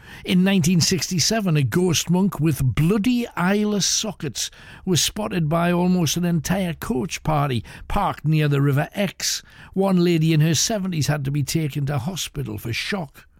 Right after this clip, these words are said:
And Dorothy Waters from Whipton witnessed a strange phenomenon in nineteen seventy-five. She had this to say to me. "I was hurrying to the station to catch an early train, and I was running late,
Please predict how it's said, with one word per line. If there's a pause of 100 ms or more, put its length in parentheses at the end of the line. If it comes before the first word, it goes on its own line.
(920)
And
Dorothy
Waters
from
Whipton (800)
witnessed
a
strange
phenomenon (600)
in
nineteen
seventy-five. (680)
She
had
this
to
say
to
me. (680)
"I
was
hurrying
to
the
station
to
catch
an
early
train,
and
I
was
running
late,